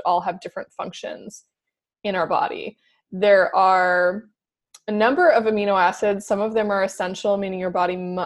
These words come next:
you, you must consume them, um, directly from food, and others your body can make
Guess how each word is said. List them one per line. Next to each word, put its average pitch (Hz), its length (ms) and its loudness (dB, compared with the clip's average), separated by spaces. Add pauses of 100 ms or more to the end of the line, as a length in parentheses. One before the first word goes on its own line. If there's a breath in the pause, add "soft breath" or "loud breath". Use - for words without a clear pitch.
you, 190 260 -6 (120)
you 196 80 -8
must 208 440 -2
consume 220 500 -2
them, 175 440 -4
um, 180 460 -6
directly 185 400 -4
from 190 200 -12
food, 185 420 -2
and 180 220 -6
others 185 520 -2
your 185 100 -2
body 170 360 0
can 175 300 -12
make 175 240 -6